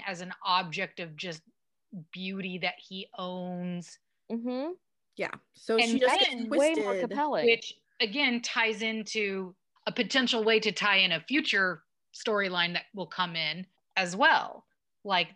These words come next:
Speaker 1: that growing resentment. 'Cause King Leopold is, to me, he's a lot more sinister and, like, a low-key villain.
Speaker 2: Oh, no, he
Speaker 3: Oh, yeah.
Speaker 2: sucks.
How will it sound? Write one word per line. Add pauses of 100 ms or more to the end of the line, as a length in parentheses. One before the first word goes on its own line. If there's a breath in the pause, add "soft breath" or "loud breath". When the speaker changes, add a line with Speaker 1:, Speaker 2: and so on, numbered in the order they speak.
Speaker 1:
that
growing
resentment. (320)
'Cause (140)
King
Leopold
is, (340)
to
me,
he's
a
lot
more
sinister
and,
like,
a
low-key
villain. (440)
Speaker 2:
Oh,
no,
he
Speaker 3:
Oh,
yeah.
Speaker 2:
sucks.